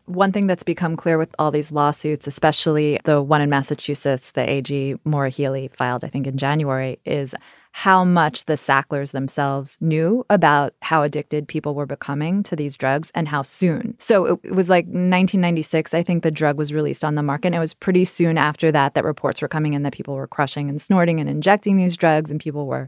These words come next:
dying and becoming quite addicted. And I believe it was Richard Sackler, I think, was C E O at the time, um, you know, was like, "Well, that's their problem." There was, you know, this, the classic ethos of individual responsibility really taken to it,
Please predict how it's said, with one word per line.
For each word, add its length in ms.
dying 300
and 80
becoming 320
quite 220
addicted. 520
And 460
I 80
believe 580
it 80
was 160
Richard 320
Sackler, 400
I 80
think, 220
was 140
C 240
E 40
O 80
at 80
the 80
time, 480
um, 400
you 160
know, 140
was 200
like, 280
"Well, 280
that's 240
their 200
problem." 480
There 140
was, 160
you 120
know, 120
this, 240
the 80
classic 520
ethos 440
of 220
individual 560
responsibility 880
really 280
taken 300
to 140
it, 180